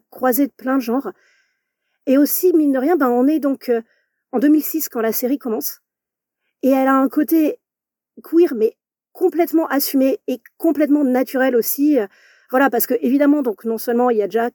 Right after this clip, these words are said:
euh, qui flirte avec tout ce qui bouge, euh, voilà, humain ou extraterrestre, hein, ou alien, enfin, mais il y a beaucoup de persos, en fait, qui ont un gros côté queer et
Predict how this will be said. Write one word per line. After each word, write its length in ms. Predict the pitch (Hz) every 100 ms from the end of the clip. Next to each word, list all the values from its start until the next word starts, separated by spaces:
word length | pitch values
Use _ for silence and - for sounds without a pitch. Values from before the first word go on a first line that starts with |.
| -
euh, 200 | 185 185
qui 140 | 185 -
flirte 260 | - 233
avec 220 | 202 202
tout 80 | -
ce 80 | -
qui 120 | -
bouge, 240 | 214 302 - _ _ _ _ _ 196
euh, 540 | 196 190 185 180 -
voilà, 400 | 208 220 190 175 -
humain 220 | 214 247
ou 120 | 226
extraterrestre, 560 | - 185 202 226 226 190
hein, 80 |
ou 120 | 180 180
alien, 240 | 190 214
enfin, 400 | 180 175 165 - - _ _ -
mais 360 | 254 226 302 311
il 220 | 233 185
y 80 | 233
a 120 | 247 180 -
beaucoup 280 | 240 - 285
de 60 |
persos, 260 | - 226 -
en 160 | 247 196
fait, 260 | 247 247
qui 100 | -
ont 80 | 196
un 80 | 185
gros 260 | 165 233
côté 280 | 254 233 233
queer 380 | - 247 302 277
et 460 | - 202 202 202 196